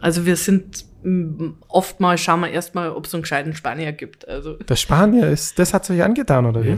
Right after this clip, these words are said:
Speaker 3: haben
Speaker 1: Ja,
Speaker 3: einen spanischen
Speaker 1: total.
Speaker 3: Trainer jetzt, ne?
Speaker 1: Ja,
Speaker 2: Ja, klar.
Speaker 1: mein Bruder ist mit einer Spanierin verheiratet und, äh, wir lieben Tapas sowieso.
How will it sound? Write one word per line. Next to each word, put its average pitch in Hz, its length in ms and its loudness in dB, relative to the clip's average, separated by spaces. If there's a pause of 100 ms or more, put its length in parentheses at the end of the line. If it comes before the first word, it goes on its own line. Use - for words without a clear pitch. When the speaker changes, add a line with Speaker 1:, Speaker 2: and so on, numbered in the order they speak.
Speaker 3:
haben 123 60 0
Speaker 1:
Ja, 180 60 4
Speaker 3:
einen 131 40 2
spanischen 135 480 6
Speaker 1:
total. 151 160 2
Speaker 3:
Trainer 196 180 6
jetzt, 110 200 0
ne? 160 160 -2
Speaker 1:
Ja, 165 280 0
Speaker 2:
Ja, 180 60 0
klar. 123 260 2
Speaker 1:
mein 185 220 -2
Bruder 240 240 2
ist 240 140 0
mit 202 140 -4
einer 175 80 -6
Spanierin 220 520 -2
verheiratet 190 680 -8
und, 180 420 -6
äh, 165 340 -4
wir 180 120 -4
lieben 220 260 -2
Tapas 180 520 -8
sowieso. 202 680 -4